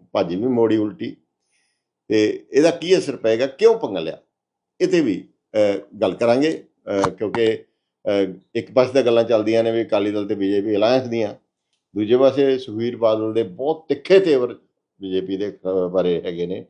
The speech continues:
ਉਹਨਾਂ ਦਾ ਕੀ ਅਸਰ ਪਏਗਾ। ਪਹਿਲੀ ਗੱਲ ਪ੍ਰਤਾਪ ਸਿੰਘ ਬਾਜਵਾ ਦੀ। ਪ੍ਰਤਾਪ ਸਿੰਘ ਬਾਜਵਾ ਨੇ, ਜਿਵੇਂ ਕਿ ਸਾਰੇ ਜਾਣਦੇ ਨੇ, ਇਹ ਕਹਿ ਤਾ ਕਿ ਪੰਜਾਹ ਗ੍ਰੇਨੇਡ ਆਏ ਸੀ ਤੇ ਬਾਕੀ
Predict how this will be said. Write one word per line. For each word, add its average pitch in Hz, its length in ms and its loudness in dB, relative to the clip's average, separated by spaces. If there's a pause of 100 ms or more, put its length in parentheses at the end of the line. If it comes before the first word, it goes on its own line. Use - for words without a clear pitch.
(560)
ਉਹਨਾਂ 117 220 2
ਦਾ 113 120 4
ਕੀ 123 260 -2
ਅਸਰ 92 160 -8
ਪਏਗਾ। - 240 -20 (1200)
ਪਹਿਲੀ 185 300 4
ਗੱਲ 175 140 4
ਪ੍ਰਤਾਪ 135 380 -2
ਸਿੰਘ 131 220 -8
ਬਾਜਵਾ 80 340 -4
ਦੀ। - 80 -20 (360)
ਪ੍ਰਤਾਪ 110 320 0
ਸਿੰਘ 117 180 -6
ਬਾਜਵਾ 110 360 2
ਨੇ, 110 360 -4 (220)
ਜਿਵੇਂ 101 200 -2
ਕਿ 110 100 -4
ਸਾਰੇ 123 300 4
ਜਾਣਦੇ 98 340 0
ਨੇ, 101 260 -6 (380)
ਇਹ 107 80 -4
ਕਹਿ 117 220 4
ਤਾ 113 140 2
ਕਿ 107 80 -4
ਪੰਜਾਹ 107 340 0
ਗ੍ਰੇਨੇਡ 98 360 -2
ਆਏ 98 220 2
ਸੀ 98 180 -4
ਤੇ 98 120 -2
ਬਾਕੀ 92 500 -6